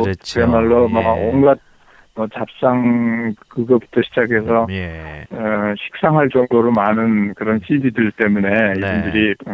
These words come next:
Speaker 2: 거부하시는 그런 경우도 있고 그랬었어요.
Speaker 1: 예, 예.
Speaker 2: 그런데 그때 그,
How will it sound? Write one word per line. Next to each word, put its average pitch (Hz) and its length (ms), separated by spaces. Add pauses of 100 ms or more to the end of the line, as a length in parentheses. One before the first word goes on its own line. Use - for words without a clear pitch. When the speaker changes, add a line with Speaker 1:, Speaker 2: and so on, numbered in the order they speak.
Speaker 2:
거부하시는 113 720
그런 104 180
경우도 107 400
있고 104 240
그랬었어요. 104 880
Speaker 1:
예, 90 480
예. 78 60
Speaker 2:
그런데 139 260 (160)
그때 135 240 (600)
그, 117 680